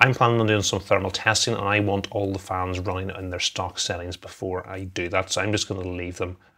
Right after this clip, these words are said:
at stock. The other option we have, we want to sync the fans up to our motherboard because we have plugged that P W M cable in.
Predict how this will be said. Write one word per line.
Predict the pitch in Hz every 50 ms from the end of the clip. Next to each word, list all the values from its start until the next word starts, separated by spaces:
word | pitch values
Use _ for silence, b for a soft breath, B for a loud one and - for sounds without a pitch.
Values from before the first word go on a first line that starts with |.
| b _ -
at | 98 90 87 -
stock. | - - - - 90 98 95 - - - _ _ _ _ _ _ _ _ _ _
The | 131
other | 147 165 180 175
option | 160 - - - 135
we | 127 113
have, | 120 135 151 147
we | 139 135 131
want | 123 131 143 139 -
to | 135
sync | - - 139 127 120
the | - 123
fans | - - 131 - 113 113 101 113
up | 110 - - -
to | - - 113 101
our | 98 95
motherboard | 98 101 107 117 127 123 139 135 123
because | - - - 101 107
we | 113 101
have | 101 113 120 117
plugged | - - 107 104 98 98 98
that | 101 98 98 - -
P | - -
W | 104 104 98 98 95 95
M | 95 98
cable | - - 101 92 104 98
in. | 98 98